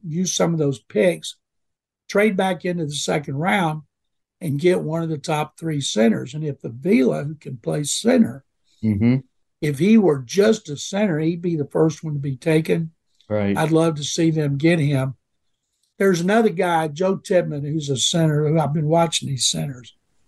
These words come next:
Speaker 1: studying them. He's from Wisconsin, Luke Wep-, Weipler from Ohio State, John Michael Schmitz from Minnesota.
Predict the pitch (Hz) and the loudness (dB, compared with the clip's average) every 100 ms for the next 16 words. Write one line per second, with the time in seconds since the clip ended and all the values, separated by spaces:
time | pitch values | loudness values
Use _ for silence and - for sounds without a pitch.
0 | _ _ _ _ _ _ - - 170 156 | _ _ _ _ _ _ -4 0 2 2
1 | 135 135 135 139 139 _ _ _ _ _ | -2 -4 -6 -8 -12 _ _ _ _ _
2 | 190 185 170 156 160 156 - 156 147 147 | 2 2 2 0 2 2 0 -4 -4 -4
3 | - 156 143 147 165 - 160 151 - 139 | -4 -2 0 0 0 2 0 0 -6 -2
4 | 151 160 170 151 143 - 147 143 143 147 | 0 -2 0 0 0 -2 0 2 2 0
5 | 139 - 151 147 143 _ _ _ _ _ | -2 -2 2 2 0 _ _ _ _ _
6 | _ - 147 156 151 156 147 135 - 160 | _ -4 0 2 2 0 -2 -8 -2 0
7 | 151 - 143 151 131 - 165 156 143 | 0 -2 -2 -2 -2 2 4 4 0